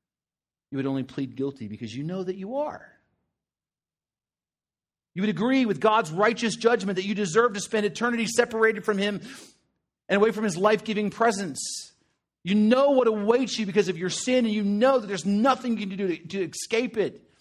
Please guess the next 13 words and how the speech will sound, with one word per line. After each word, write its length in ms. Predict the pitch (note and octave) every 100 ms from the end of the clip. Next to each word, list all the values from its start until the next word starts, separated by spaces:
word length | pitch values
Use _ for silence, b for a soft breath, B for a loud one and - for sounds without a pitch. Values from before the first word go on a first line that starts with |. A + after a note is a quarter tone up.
| b b
And 160 | F#3+ G#3+
you 100 | A3
know 500 | A3 A#3 C4+ C4+ B3
that 100 | G3
there's 180 | F#3+
nothing 300 | G3 A3+ A#3
that 100 | G#3
you 100 | G3+
can 140 | G#3 G#3+
do 140 | A#3
to 100 | A3+
offer 340 | G3 A3 A3 G3+
God. 680 | G#3 A3+ A3+ E3 C3+ A#2+